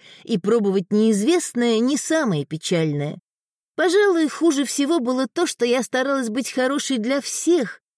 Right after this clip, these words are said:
но не для себя. Угодить кому угодно, но не себе. Похвалить и порадовать кого угодно, но не себя. Я словно влилась в роль хорошей домохозяйки, хорошей жены, хорошей мамы.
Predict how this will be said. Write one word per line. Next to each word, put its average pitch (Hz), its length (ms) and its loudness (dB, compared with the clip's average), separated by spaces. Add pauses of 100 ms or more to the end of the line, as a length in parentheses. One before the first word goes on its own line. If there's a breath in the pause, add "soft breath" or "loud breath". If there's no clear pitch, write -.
(120)
но 247 180 2
не 277 160 0
для 180 160 -2
себя. 156 460 -4 (720)
Угодить 320 560 2
кому 285 380 0
угодно, 226 600 0 (140)
но 277 240 2
не 254 180 2
себе. 156 540 0 (360)
Похвалить 185 680 0
и 233 100 -2
порадовать 208 680 0
кого 220 400 2
угодно, 247 640 -2 (260)
но 240 220 2
не 247 180 0
себя. 135 460 -4 (600)
Я 302 260 2
словно 320 480 0
влилась 330 560 2
в 180 80 0
роль 196 200 4
хорошей 190 480 0
домохозяйки, 180 1080 0 (240 loud breath)
хорошей 247 520 0
жены, 185 520 2 (220)
хорошей 208 580 0
мамы. 143 480 -2